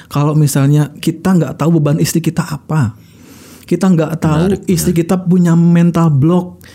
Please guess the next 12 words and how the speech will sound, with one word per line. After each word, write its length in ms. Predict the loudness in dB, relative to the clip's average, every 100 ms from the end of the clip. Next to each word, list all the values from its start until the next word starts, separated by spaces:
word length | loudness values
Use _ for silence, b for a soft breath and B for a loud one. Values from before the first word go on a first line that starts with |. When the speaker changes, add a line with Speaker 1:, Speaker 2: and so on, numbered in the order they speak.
| B B -8
Speaker 1:
Kita 280 | -6 0 0
nggak 240 | 0 -2
pernah 240 | 0 0 0
tahu, 540 | 0 0 2 2 -2 B B B _
eh, 280 | -4 -2 0
ternyata 460 | 0 0 0 0 -2
istri 280 | -2 -2 0
mengeluhkan 680 | 2 2 2 0 -2 -2 -2 0
A, 160 | -2 0
B, 260 | 0 0
C, 240 | 0 -2
D 120 | 0